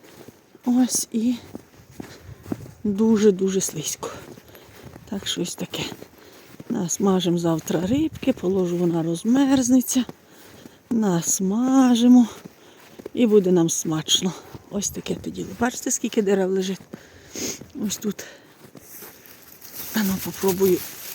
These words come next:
Ой. Ага. Зближиш, так, не зближиш. О, бачите, скільки повалених дерев. Оце все працюють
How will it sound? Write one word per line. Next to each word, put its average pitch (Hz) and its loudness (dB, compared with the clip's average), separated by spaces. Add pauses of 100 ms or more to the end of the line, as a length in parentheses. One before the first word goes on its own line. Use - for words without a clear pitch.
Ой. 254 -2 (2000)
Ага. 190 -4 (420)
Зближиш, 180 -2
так, - -14
не 185 -4
зближиш. - -12 (3250)
О, 202 -2 (260)
бачите, 226 -2
скільки 208 -4
повалених 160 4
дерев. 160 -4 (1400)
Оце 214 2
все 233 4
працюють 214 4